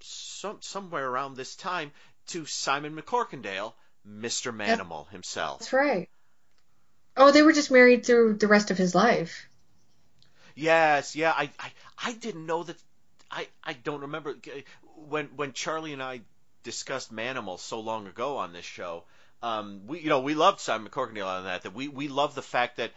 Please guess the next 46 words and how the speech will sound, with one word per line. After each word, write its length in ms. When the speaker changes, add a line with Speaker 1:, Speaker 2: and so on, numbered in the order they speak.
Speaker 1:
much 300
like 160
in 80
the 60
previous 540
Masquerade, 720
where, 300
where 280
they're 120
not 200
quite 280
winking 340
at 100
the 60
camera, 540
but 160
they're 120
sort 260
of, 160
it 180
looks 180
like 140
they're 180
acknowledging, 580
like 200
you 100
said, 340
that 220
this 180
is 200
all 120
kind 240
of 60
silly, 300
so 160
let's 180
have 180
fun. 320
The 80
thing 180
with, 240
with 200
Mister 240
McCorkindale 580
and 120
Manimal 440